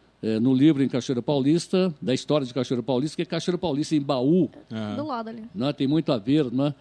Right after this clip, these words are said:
Speaker 1: É, então, é, essa história de Cachoeira Paulista se misturou com a do Embaú também,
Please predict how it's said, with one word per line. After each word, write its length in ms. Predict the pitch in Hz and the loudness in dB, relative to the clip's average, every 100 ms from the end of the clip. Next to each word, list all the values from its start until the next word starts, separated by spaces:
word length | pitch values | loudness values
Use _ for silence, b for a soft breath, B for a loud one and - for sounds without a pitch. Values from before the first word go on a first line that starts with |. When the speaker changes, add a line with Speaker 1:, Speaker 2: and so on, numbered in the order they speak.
| b b b | b b b
Speaker 1:
É, 760 | 113 113 117 110 107 104 104 101 | -4 -2 0 -2 -4 -8 -8 -10
então, 800 | 107 127 - 139 151 160 160 151 - | -6 -6 0 2 4 4 4 2 0
é, 140 | 139 127 - | -2 -2 0
essa 240 | 165 - | 0 2
história 500 | 151 - 143 156 139 | 0 0 4 4 4
de 140 | 113 117 | -2 -4
Cachoeira 360 | 127 - 123 | -6 -4 -4
Paulista 460 | 117 131 117 143 165 | 0 0 2 0 -2
se 140 | - | -4
misturou 460 | 160 156 156 135 151 | -4 2 6 8 6
com 80 | 127 | 4
a 20 | |
do 120 | 120 | 2
Embaú 360 | 131 120 104 113 | 2 2 0 0
também, 400 | - 151 131 | 0 2 2